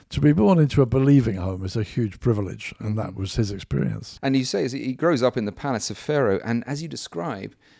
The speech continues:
Speaker 2: uh, Josephus actually proposes that Moses was an effective military leader. So he learned something about a style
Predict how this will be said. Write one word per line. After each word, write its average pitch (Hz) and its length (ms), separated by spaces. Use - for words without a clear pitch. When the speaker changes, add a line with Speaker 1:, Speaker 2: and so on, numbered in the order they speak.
Speaker 2:
uh, 107 100
Josephus - 920
actually 107 480
proposes 123 1000
that 110 560
Moses 110 440
was 110 180
an 107 80
effective 147 580
military 151 720
leader. 98 440
So 135 140
he 160 100
learned 233 240
something 151 640
about 117 480
a 135 120
style 131 680